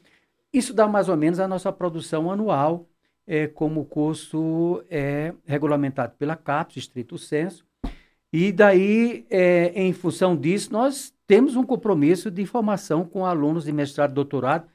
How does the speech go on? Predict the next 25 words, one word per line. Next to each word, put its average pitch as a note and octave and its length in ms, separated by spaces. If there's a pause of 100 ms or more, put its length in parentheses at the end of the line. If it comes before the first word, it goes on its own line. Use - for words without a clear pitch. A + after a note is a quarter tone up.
(300)
seja F#3 440
o E3 120
que E3+ 160
vai C#3+ 220
pra C#3 140
academia, C3+ 720
a C3 40
universidade, D#3 920
ou G#3+ 480 (440)
o F3+ 200
aluno E3+ 380
que - 160
acaba F#3 320
indo F#3+ 140
pro G#3 160
mercado, F#3+ 520
porque C#3 240
nós C#3+ 220
temos D#3+ 300
uma D#3 140
estrutura C#3 480
de B2 100
biotecnologia A#2+ 800
muito B2 260
forte, F3 520